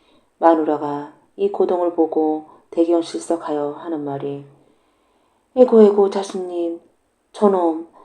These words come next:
또 지랄하고 들어오니 이 일을 어찌하오리까?" 일월 즈음 방에 있던 가짜 온가가 갈데없고 없던 집 한 묶음이 놓여 있어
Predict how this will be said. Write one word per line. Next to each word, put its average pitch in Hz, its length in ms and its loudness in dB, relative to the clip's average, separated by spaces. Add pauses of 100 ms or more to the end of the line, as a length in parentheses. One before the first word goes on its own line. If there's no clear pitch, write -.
(540)
또 196 520 2 (120)
지랄하고 180 680 2
들어오니 160 640 -2 (420)
이 240 160 4
일을 214 500 8 (140)
어찌하오리까?" 208 1000 0 (1400)
일월 170 280 4
즈음 165 440 -4
방에 185 320 -2
있던 156 580 -4
가짜 170 380 -2
온가가 147 640 -4 (160)
갈데없고 143 1000 -4 (520)
없던 151 420 2
집 151 360 -4 (200)
한 226 120 0
묶음이 185 420 0
놓여 160 320 2
있어 147 480 -6